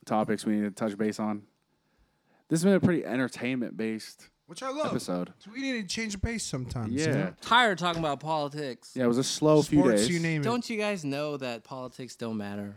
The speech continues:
Speaker 3: Like, they're all just playing us. It's all a
Speaker 1: Yeah.
Speaker 3: game.
Speaker 1: It's been, it's been a slow few days, so it was nice to touch base, go through memory lane with some of the movies that we liked.
Speaker 2: Yeah.
Speaker 1: Um,
Speaker 3: Yeah,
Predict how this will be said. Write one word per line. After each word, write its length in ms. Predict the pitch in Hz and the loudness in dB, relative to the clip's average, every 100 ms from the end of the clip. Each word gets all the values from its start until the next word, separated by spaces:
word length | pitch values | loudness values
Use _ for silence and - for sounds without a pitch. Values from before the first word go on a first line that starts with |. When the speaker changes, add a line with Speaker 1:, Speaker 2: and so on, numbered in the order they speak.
| 107 | -14
Speaker 3:
Like, 160 | 101 - _ | -16 -16 _
they're 180 | 165 147 | -2 0
all 140 | 110 | -2
just 200 | 107 101 | -4 -12
playing 280 | - 101 101 | -12 -10 -10
us. 320 | 104 - - _ _ _ _ _ _ _ | -12 -18 -20 _ _ _ _ _ _ _
It's 120 | 123 - | -12 -6
all 100 | - | -4
a 20 | |
Speaker 1:
Yeah. 120 | 98 | -4
Speaker 3:
game. 240 | 95 98 104 _ _ | -6 -12 -18 _ _
Speaker 1:
It's 120 | 127 147 | -2 4
been, 200 | 180 - | 4 4
it's 140 | 165 | 0
been 120 | - 180 | 2 2
a 60 | |
slow 260 | - 127 117 | 2 2 2
few 200 | - 98 | 2 0
days, 300 | 90 95 107 | 0 -4 -4
so 100 | 113 | -2
it 20 | |
was 80 | 120 | 2
nice 160 | 135 120 | 2 0
to 80 | |
touch 260 | 107 117 104 | -2 -2 0
base, 220 | 104 107 | 0 0
go 100 | - | -2
through 160 | 107 107 | -2 0
memory 280 | 101 101 98 | 0 -2 -2
lane 220 | 95 98 | -2 -2
with 80 | 95 | -4
some 100 | 104 | -4
of 40 | 92 | -4
the 40 | |
movies 200 | 92 92 | -2 -4
that 100 | 92 | -4
we 100 | 85 | -6
liked. 380 | 90 95 104 - _ _ _ 165 | -6 -8 -10 -14 _ _ _ -18
Speaker 2:
Yeah. 200 | 180 139 107 _ - | -16 -16 _ _ -12
Speaker 1:
Um, 560 | 104 98 98 95 95 92 _ _ _ _ - | -8 -8 -6 -8 -10 -14 _ _ _ _ -8
Speaker 3:
Yeah, 300 | 143 190 | -4 -4